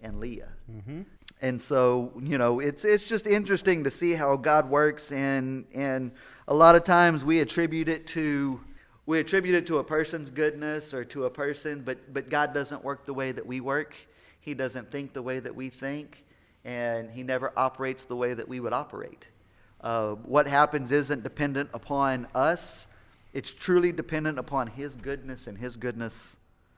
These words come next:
Speaker 1: alone. It's not us who change people, it's God who does. And we see God change Jacob. We see where, where Jacob started, and we see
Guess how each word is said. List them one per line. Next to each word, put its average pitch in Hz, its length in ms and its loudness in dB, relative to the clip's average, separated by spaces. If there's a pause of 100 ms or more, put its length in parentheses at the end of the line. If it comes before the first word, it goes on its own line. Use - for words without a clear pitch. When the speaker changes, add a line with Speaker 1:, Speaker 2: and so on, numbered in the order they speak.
(200)
Speaker 1:
alone. 120 460 -2 (260)
It's 123 220 -8
not 143 220 6
us 143 240 4
who 143 120 -4
change 139 400 -4
people, 143 380 -4
it's 107 160 -4
God 135 280 2
who 127 140 -6
does. 101 320 -4
And 123 120 -4
we 143 100 -4
see 214 220 -6
God 175 340 2
change 170 640 -6 (560)
Jacob. 139 640 0
We 131 100 -10
see 175 220 -4
where, 147 260 0 (160)
where 135 140 -6
Jacob 147 400 -2
started, 143 500 6 (720)
and 117 320 -4
we 123 100 -8
see 139 640 -6